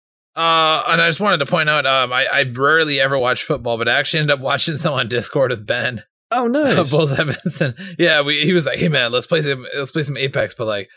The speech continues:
Speaker 1: let me just, let, let me just finish this game first." It was the Seahawks versus the Broncos.
Speaker 2: Oh, sure.
Speaker 1: And the Broncos almost did a crazy, sorry, spoiler alert.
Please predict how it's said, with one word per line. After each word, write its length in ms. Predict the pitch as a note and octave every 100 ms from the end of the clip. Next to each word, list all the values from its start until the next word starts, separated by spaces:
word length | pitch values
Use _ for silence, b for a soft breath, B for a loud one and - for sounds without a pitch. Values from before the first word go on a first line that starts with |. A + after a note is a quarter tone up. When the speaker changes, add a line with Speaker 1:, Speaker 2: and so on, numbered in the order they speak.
| b b
Speaker 1:
let 80 | C#3
me 80 |
just, 200 | D3 C3+
let, 220 | C#3 C#3+ D3
let 100 | D#3+
me 60 |
just 140 | D#3 -
finish 160 | D3+
this 120 | C3 -
game 220 | B2 B2
first." 260 | A2+ G2+ B2+
It 20 |
was 140 | A#2
the 80 | A2+
Seahawks 400 | C#3+ C3 B2+ -
versus 180 | C3 A#2+
the 80 | G2+
Broncos. 500 | G#2 G#2 B2+ C3 B2
Speaker 2:
Oh, 20 |
sure. 320 | - D3+ G#2+ _ _ -
Speaker 1:
And 100 | C#3+
the 80 | A#2+
Broncos 480 | D3+ E3+ E3+ C#3
almost 360 | B2+ C#3+ D3+ C#3
did 80 | C3
a 60 |
crazy, 460 | - D#3 B2 B2+ A#2+
sorry, 240 | - C#3 A#2+
spoiler 340 | D#3 C#3+ B2
alert. 260 | A2 G#2+